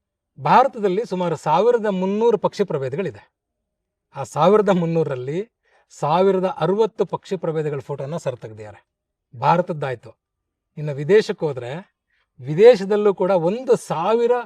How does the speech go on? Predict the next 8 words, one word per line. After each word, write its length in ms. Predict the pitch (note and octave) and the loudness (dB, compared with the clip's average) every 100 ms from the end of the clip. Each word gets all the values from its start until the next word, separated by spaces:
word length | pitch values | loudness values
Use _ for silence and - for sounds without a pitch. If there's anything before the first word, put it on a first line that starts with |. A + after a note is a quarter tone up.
| - | -8
ಪಕ್ಷಿ 280 | - - A3 | -10 -6 -6
ಪ್ರಭೇದಗಳ 440 | G#3 F3+ F3+ E3 D#3+ | -2 0 0 0 -4
ಫೋಟೋನ 360 | - D3+ D#3 | -6 -8 -8
ಸರ್ 200 | F#3+ C3 | -8 -8
ತೆಗ್ದಿದ್ದಾರೆ. 480 | - G#2+ G#2+ G#2 _ _ _ _ _ _ _ _ _ _ _ _ _ _ _ _ | -10 -18 -20 -20 _ _ _ _ _ _ _ _ _ _ _ _ _ _ _ _
ಸುಮ್ನೆ 300 | E3+ A3 A#3 | -8 -4 0
ಊಹೆ 280 | F#3+ G3+ | 2 2
ಮಾಡ್ಕೊಳ್ಳಿ, 560 | G#3+ E3 C#3+ C3 D3+ G#3 | 2 -2 -2 -6 -8 -12